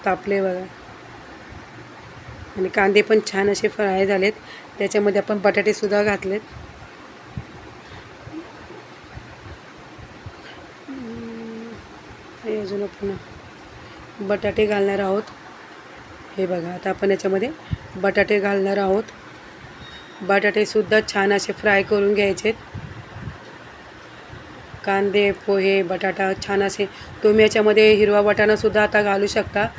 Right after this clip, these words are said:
आता वाटाणे खूप मार्केटमध्ये उपलब्ध झालेत, हिरवे वाटाणे. हे बघा, आता आपण याला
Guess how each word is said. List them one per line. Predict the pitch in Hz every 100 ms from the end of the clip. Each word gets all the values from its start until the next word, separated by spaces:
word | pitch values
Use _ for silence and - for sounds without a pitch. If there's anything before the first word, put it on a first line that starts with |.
| - - - -
आता | 196 208
वाटाणे | 208 202 208 214
खूप | - 226 -
मार्केटमध्ये | 214 202 190 208 196 202 208
उपलब्ध | 202 202 196 -
झालेत, | 196 190 190 208 - - - - - - - - - -
हिरवे | 196 190
वाटाणे. | 196 196 202 196 233 - - - - - - - - - - - - - - - - - - - - - - - - - - - - - - - - - - - - - - - - - - - - -
हे | 208
बघा, | 180 190 202
आता | 202 202
आपण | 190 202
याला | 196